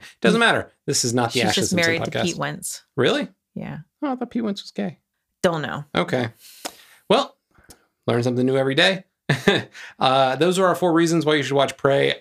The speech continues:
Speaker 1: And do we wanna give a bonus reason?
Speaker 2: What's the bonus reason?
Speaker 1: The dog.
Speaker 2: We, uh, we're gonna do a quick spoiler.
Speaker 1: Yeah, quick spoiler.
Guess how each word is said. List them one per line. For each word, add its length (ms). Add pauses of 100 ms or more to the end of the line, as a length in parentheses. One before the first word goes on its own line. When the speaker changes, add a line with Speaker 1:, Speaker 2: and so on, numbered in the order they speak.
Speaker 1:
And 400
do 140
we 100
wanna 160
give 160
a 60
bonus 340
reason? 500
Speaker 2:
What's 220
the 60
bonus 400
reason? 380
Speaker 1:
The 80
dog. 640 (1300)
Speaker 2:
We, 240
uh, 1120
we're 80
gonna 120
do 120
a 40
quick 200
spoiler. 580
Speaker 1:
Yeah, 140
quick 180
spoiler. 520